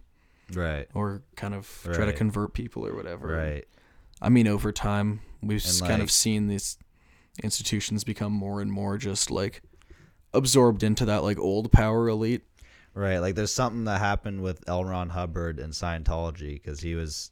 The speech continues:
Speaker 1: a Navy officer.
Speaker 2: Yeah.
Speaker 1: And he was doing rituals with, uh, Jack Parsons out in the desert.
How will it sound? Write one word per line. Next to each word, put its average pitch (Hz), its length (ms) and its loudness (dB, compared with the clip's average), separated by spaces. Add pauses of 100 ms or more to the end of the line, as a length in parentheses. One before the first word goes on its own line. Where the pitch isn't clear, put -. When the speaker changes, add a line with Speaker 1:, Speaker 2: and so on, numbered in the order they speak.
Speaker 1:
a 80 80 -8
Navy 80 360 -6
officer. 73 680 -10 (260)
Speaker 2:
Yeah. 120 440 2 (380)
Speaker 1:
And 78 260 -6
he 85 80 0
was 85 100 -2
doing 85 240 -6
rituals 80 600 -6
with, 80 360 -6
uh, 67 300 -6
Jack 82 320 -2
Parsons 82 480 -4
out 80 120 -6
in 78 100 -10
the 76 80 -8
desert. 78 520 -8